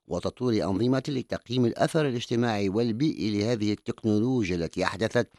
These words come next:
ثورة سريعة في كثير من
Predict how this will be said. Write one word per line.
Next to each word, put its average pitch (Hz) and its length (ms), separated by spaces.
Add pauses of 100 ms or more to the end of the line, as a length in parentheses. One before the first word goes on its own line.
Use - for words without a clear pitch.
(360)
ثورة 135 300 (140)
سريعة 135 500
في - 140
كثير 117 540 (360)
من 127 340